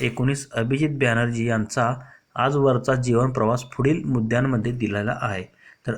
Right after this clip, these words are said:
अर्थशास्त्राचं नोबेल अभिजित बॅनर्जी यांना दोन हजार एकोणीसमध्ये मिळालेलं होतं.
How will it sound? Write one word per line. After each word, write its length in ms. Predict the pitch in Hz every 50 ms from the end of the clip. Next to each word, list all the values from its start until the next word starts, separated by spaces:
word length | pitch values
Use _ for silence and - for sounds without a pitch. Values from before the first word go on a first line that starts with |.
| - - -
अर्थशास्त्राचं 720 | 123 123 139 135 143 143 143 127 127 - 131 120 135 135
नोबेल 320 | 135 127 120 127 139 131 135
अभिजित 280 | 120 113 113 123 131 131
बॅनर्जी 380 | 131 131 123 117 113 113 113 113
यांना 160 | 113 117 127
दोन 260 | 131 123 113 113 110
हजार 240 | 107 107 107 110 113
एकोणीसमध्ये 500 | 113 110 - 110 104 - - 113 127 151
मिळालेलं 360 | 156 139 120 113 107 104 104
होतं. 220 | 101 101 - 165